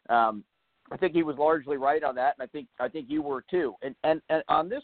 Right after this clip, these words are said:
particular stuff, I mean, this is some very specialized stuff, and I'm not,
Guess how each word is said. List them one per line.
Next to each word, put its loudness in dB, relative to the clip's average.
particular -4
stuff, 2
I -8
mean, -14
this -16
is -16
some -14
very -2
specialized -4
stuff, 4
and -14
I'm -2
not, 2